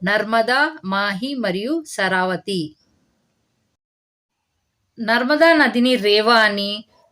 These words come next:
గతంలో నర్మదా అని పిలిచేవారు. ఇది పశ్చిమాన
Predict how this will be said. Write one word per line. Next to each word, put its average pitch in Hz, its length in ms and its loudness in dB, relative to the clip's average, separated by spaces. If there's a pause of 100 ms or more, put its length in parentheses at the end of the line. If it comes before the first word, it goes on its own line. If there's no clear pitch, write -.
(100)
గతంలో 247 400 4
నర్మదా 220 600 4
అని 196 340 -2
పిలిచేవారు. 185 760 -2 (600)
ఇది 254 480 2 (340)
పశ్చిమాన 311 760 4